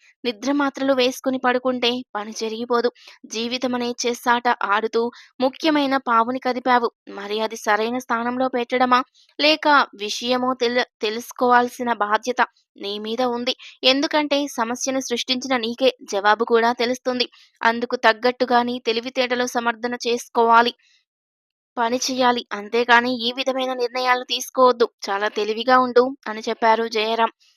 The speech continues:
"అలాగే బావా, తప్పకుండా ఎల్లుండి ఈ కేసు కోర్టులోకి వస్తుంది. నేను జాయిన్ అవుతాను" అని చెప్పింది సాక్షి. భర్త వైపు చూస్తుంటే ఆశ్చర్యం కలుగుతుంది పూర్ణిమకు. ఎప్పటికప్పుడు ఫ్లైట్ ఎక్కిన తర్వాత, "ఏమండి, మీరు సాక్షిని సపోర్ట్ చేశారా?"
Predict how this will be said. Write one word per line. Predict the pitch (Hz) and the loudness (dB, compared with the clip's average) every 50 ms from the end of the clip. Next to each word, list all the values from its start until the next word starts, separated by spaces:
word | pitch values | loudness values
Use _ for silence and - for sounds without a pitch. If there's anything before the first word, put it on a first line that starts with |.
| _ - | _ 0
"అలాగే | - 208 214 220 226 226 233 240 240 | 0 2 4 4 2 2 2 0 2
బావా, | 226 226 220 226 220 220 226 - _ _ _ _ - | 4 4 4 4 4 2 0 0 _ _ _ _ 0
తప్పకుండా | 220 214 - - 240 240 - 254 247 240 240 - - - | 0 0 4 4 2 2 2 -2 2 4 4 2 2 0
ఎల్లుండి | 202 202 202 208 214 214 226 | -10 -8 -8 -8 -8 -6 -6
ఈ | 226 226 226 | -4 -6 -6
కేసు | - - 226 233 240 - - - | -4 -2 -2 -2 -2 -4 -6 0
కోర్టులోకి | 220 214 233 - 240 240 240 240 240 | 0 0 0 2 2 2 2 4 2
వస్తుంది. | 233 233 - - 233 233 226 - _ - | 0 0 0 -2 -2 -2 -2 -8 _ -18
నేను | 208 202 202 208 220 | -18 -14 -12 -12 -12
జాయిన్ | 214 - 220 214 214 226 240 | -8 -6 -4 -4 -4 -4 -4
అవుతాను" | 240 233 240 240 233 233 240 240 _ _ _ - - - - | -4 -2 2 4 2 2 2 -2 _ _ _ -20 -8 0 0
అని | 254 262 269 | 2 2 2
చెప్పింది | - 285 269 - 262 254 240 240 240 | -2 -4 -4 -4 -4 -4 -4 -6 -6
సాక్షి. | - - - 220 220 - - - - - - _ - | -6 -2 0 0 0 0 -4 -8 -8 -8 -10 _ -4
భర్త | 196 190 196 - - 220 | -4 -4 -4 -2 -2 0
వైపు | 214 220 220 226 240 | 0 0 -2 -2 -4
చూస్తుంటే | - 240 240 233 - - 240 226 233 233 240 | -4 -2 -4 -2 -4 -6 -4 -2 -2 -2 0
ఆశ్చర్యం | 233 220 233 247 - - 269 247 254 254 247 | 0 0 0 -2 -2 -2 0 0 0 -2 0
కలుగుతుంది | - 247 240 240 247 - 247 240 240 233 240 | 0 0 2 0 0 2 0 2 2 0 -4
పూర్ణిమకు. | - 233 233 233 240 247 247 247 240 - 233 _ _ - - - - - - | -2 -2 -4 -2 -2 -2 -4 -4 -4 -4 -6 _ _ -20 -20 -20 -10 0 2
ఎప్పటికప్పుడు | 247 247 247 - 285 269 277 262 - 262 254 254 240 226 240 | 2 2 4 2 0 0 0 2 0 0 0 2 2 2 2
ఫ్లైట్ | 240 - 226 220 226 233 - | 0 0 -2 -2 -2 0 -2
ఎక్కిన | 240 240 - 240 247 | -4 -4 -2 -6 -6
తర్వాత, | 233 - 226 226 233 233 233 233 233 214 - - 208 | -2 0 0 2 4 2 4 4 4 0 0 -2 -14
"ఏమండి, | 208 208 220 226 240 240 262 240 _ _ _ _ _ _ - | -12 -10 -8 -8 -6 -6 -8 -8 _ _ _ _ _ _ -4
మీరు | 285 320 311 330 | -2 0 0 0
సాక్షిని | 311 - 262 233 247 247 - - 311 311 311 | -2 -2 -2 -2 -2 -2 -4 -4 -2 -2 -2
సపోర్ట్ | - - 240 240 - 277 294 285 | 0 0 -2 0 2 -2 -2 0
చేశారా?" | - 294 277 269 - 269 247 240 226 | 0 -2 -2 0 0 0 2 2 2